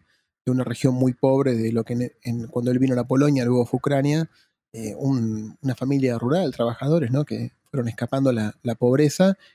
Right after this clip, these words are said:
Luego hizo una vida, digamos, como comerciante, como trabajador acá en el país, tuvo su casa. Y mi mamá también empezó a trabajar a los,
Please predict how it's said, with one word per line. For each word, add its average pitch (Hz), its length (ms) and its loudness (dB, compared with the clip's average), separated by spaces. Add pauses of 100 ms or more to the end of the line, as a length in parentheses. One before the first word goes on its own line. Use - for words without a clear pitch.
(140)
Luego 135 220 6
hizo - 120 0
una 123 140 2
vida, 151 260 6
digamos, 113 280 -4
como 110 180 -4
comerciante, 139 640 0
como 110 180 -2
trabajador 127 640 0
acá 139 440 0 (480)
en 117 100 -2
el 110 120 -2
país, - 360 -4
tuvo 113 220 -4
su 123 140 -6
casa. 139 520 -4 (320)
Y 135 80 -4
mi 127 120 -2
mamá 151 120 2
también 160 380 0
empezó 120 260 -4
a - 20 -2
trabajar 120 380 -2
a 127 80 0
los, 110 320 -4